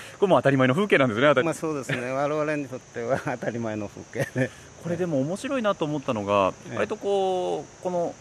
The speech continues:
Speaker 1: 日の絵又村っていうのは他の村とちょっと離れた場所にあったりとかして、
Speaker 2: ええ、そうです。
Speaker 1: で、車で来ると、こう、いきなり山の中にポンと開けた
Speaker 2: ええ。
Speaker 1: 集落が現れて、
Speaker 2: はい。
Speaker 1: 昔からこの辺りはそういった村だったんですか？
Speaker 2: そうです。もう日の絵又村は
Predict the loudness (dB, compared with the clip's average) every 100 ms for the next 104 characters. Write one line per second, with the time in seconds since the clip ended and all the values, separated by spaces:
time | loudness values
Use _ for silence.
0 | -12 -6 -2 -2 -2 -2 -2 -2 -4 -4
1 | -4 -4 -6 -8 -6 -6 -4 -6 -6 -8
2 | -6 -2 -2 -2 -6 -8 -10 -2 2 2
3 | 2 0 -4 -8 -14 -6 -4 -4 -8 -6
4 | -4 -2 -2 -2 -4 -2 -2 -2 -6 -8
5 | -8 -8 -14 -14 -6 -2 -2 -2 -4 -4
6 | -4 -4 -6 -4 -2 -2 2 0 0 -6
7 | -8 -8 -16 -20 -20 -20 -20 -18 -6 2
8 | 2 2 -2 -6 -10 -20 -20 -20 -10 0
9 | 4 4 2 0 -10 -12 -8 -2 0 0
10 | 0 -2 -2 -6 -6 -2 -2 -2 -6 -6
11 | -4 -4 -6 -2 0 -2 -8 -18 -8 0
12 | 2 4 2 -2 -4 -10 -12 -10 -6 -4
13 | -6 -6 -4 -4 -4 -4 -4 -2 -2 -4
14 | -16 -14 -2 2 2